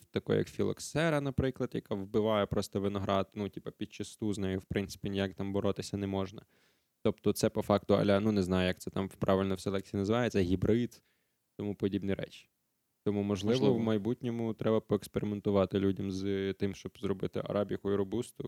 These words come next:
Speaker 1: і зробити її дешевшою, але, можливо, не в-, ну, не, може, і не треба, хто його знає.
Speaker 2: Ні, та над цим експериментують, і, знову ж таки, ми говоримо про арабіку, та, і про робусту, але це типи, це не
Speaker 1: Мгм.
Speaker 2: види.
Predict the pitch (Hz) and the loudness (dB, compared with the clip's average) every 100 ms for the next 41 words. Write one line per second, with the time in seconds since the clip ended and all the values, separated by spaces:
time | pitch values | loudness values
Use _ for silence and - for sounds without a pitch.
0 | - 107 101 101 101 - 101 104 - 107 | -6 -4 -2 0 -2 -2 -2 -4 -2 -2
1 | - 104 110 104 107 107 120 120 107 107 | 0 0 2 0 0 -4 -2 -4 -4 -4
2 | 101 104 101 127 - _ _ - 165 165 | -6 -6 -10 -12 -16 _ _ -10 -4 -2
3 | 160 147 143 - - - _ _ - - | -2 -8 -8 -8 -8 -14 _ _ -8 -6
4 | - - - - 135 143 117 113 117 - | -8 -10 -12 -4 2 4 4 2 2 4
5 | 147 156 - 143 139 135 165 208 135 110 | 4 4 6 8 8 8 12 12 12 10
6 | 123 123 - 117 117 123 123 110 104 - | 6 4 4 4 8 8 8 6 2 2
7 | 104 - 98 117 156 - 170 - - - | 2 4 4 4 4 4 2 2 -14 -20
8 | _ _ _ 95 101 - - - 110 101 | _ _ _ 2 2 2 0 6 8 10
9 | 120 165 - - 107 101 117 - 127 117 | 10 8 6 2 4 6 2 4 6 6
10 | - - - - 104 98 95 107 101 92 | 4 -2 -4 -2 2 4 6 6 6 2